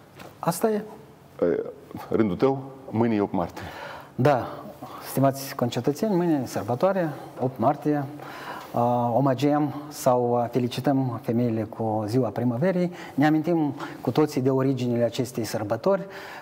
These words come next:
Speaker 1: Uh, Clara Zetkin și Rosa Rusen-, uh, Luxemburg, dar cu toate acestea, uh, în pofida, hai să spunem așa, încărcă-, încărcăturii ideologice acestei, uh, sărbători, ea, într-un fel sau altul, a prins rădăcini în spațiul nostru.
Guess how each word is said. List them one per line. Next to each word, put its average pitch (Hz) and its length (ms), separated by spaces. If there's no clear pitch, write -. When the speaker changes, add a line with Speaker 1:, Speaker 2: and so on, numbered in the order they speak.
Speaker 1:
Uh, 135 240
Clara 135 300
Zetkin 127 440
și 117 220
Rosa 131 320
Rusen-, 131 340
uh, 110 440
Luxemburg, 196 560
dar 175 400
cu - 100
toate 170 220
acestea, 180 640
uh, 151 520
în 165 100
pofida, 135 600
hai 131 140
să 127 100
spunem 127 240
așa, 120 180
încărcă-, 127 600
încărcăturii 151 580
ideologice 135 640
acestei, 107 800
uh, 113 60
sărbători, 135 640
ea, 254 320
într-un 180 240
fel 180 220
sau 165 240
altul, 170 360
a 127 100
prins 165 260
rădăcini 131 440
în 117 60
spațiul 120 380
nostru. 185 460